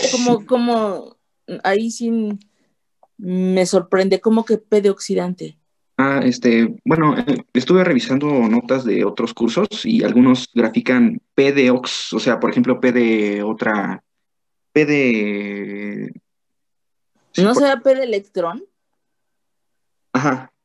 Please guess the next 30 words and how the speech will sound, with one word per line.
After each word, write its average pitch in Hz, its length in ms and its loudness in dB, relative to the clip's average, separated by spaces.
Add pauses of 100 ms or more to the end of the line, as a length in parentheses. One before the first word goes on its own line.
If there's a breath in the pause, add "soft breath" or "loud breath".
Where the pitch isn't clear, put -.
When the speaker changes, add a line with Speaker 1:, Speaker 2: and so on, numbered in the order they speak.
(1400)
Speaker 1:
Porque 185 260 0
es 226 80 2
distinto, 247 640 -2
¿eh? 247 200 -12 (2000)
Si 233 260 2
es 262 200 0
un 320 140 -6
curso 294 460 0
de 156 420 2
Baeza 180 680 0
o 180 60 -4
de 127 680 -6
Arturo 190 380 -2
de 196 80 -2
Jesús, 190 600 -12 (720)
creo 214 200 2
que 220 100 -4
son 208 220 4
los 208 180 2
únicos 214 480 -2
que 175 220 -2
u-, 165 180 -6 (160)
utilizan 185 680 -2
esas 190 260 -4
escalas. 254 480 2 (100)
No 226 280 -2
me 220 160 0
acuerdo 202 340 -2
si 202 140 -10
Citlali 185 500 -4